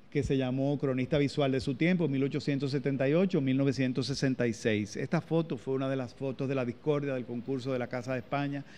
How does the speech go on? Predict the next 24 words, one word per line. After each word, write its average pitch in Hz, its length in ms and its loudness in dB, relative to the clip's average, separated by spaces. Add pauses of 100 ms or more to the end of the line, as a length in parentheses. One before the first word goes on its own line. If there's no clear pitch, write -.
(460)
la 131 160 0
cual, 139 380 2
a 143 100 2
ver, 131 200 0
eh, 131 420 -2
la 127 140 -6
cual 139 220 -2
Señor 143 460 4
hizo 143 160 2
una 147 160 2
rabieta 160 500 2
y 160 60 2
se - 140 0
la 131 100 2
llevó 123 320 4
aquí 160 160 2
mismo 165 220 4
en 175 60 4
la 160 100 4
Padre 160 220 4
Villini, 139 360 4
donde 113 240 2
estaba 131 480 0
emplazada 156 720 0